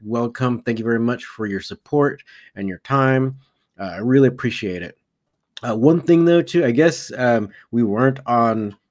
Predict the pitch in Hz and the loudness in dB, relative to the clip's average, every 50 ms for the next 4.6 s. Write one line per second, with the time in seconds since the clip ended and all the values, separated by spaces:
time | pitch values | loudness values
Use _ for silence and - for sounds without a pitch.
0 | _ _ _ - - - - - 120 120 127 131 131 - 147 143 139 139 135 139 | _ _ _ -16 -16 -14 -10 -4 -2 -2 -2 -2 -2 0 0 0 0 0 -2 -4
1 | - 143 143 139 139 139 143 143 147 143 135 - - 120 110 107 104 104 101 139 | -2 0 0 0 0 -2 -2 -2 -2 -2 -4 -6 -6 -4 -2 -2 -2 -2 -2 -2
2 | 147 123 117 113 107 107 - - - 107 110 110 107 69 98 107 104 104 104 104 | -2 0 0 -2 -2 -2 -4 -4 -4 -2 -2 -2 -2 -4 -4 -6 -4 -4 -4 -4
3 | 101 98 98 98 104 101 98 92 87 85 82 80 - _ _ _ _ _ _ _ | -4 -4 -4 -4 -4 -4 -6 -6 -8 -10 -12 -14 -18 _ _ _ _ _ _ _
4 | _ _ _ 101 101 98 95 92 90 87 87 | _ _ _ -8 -6 -6 -6 -6 -8 -12 -16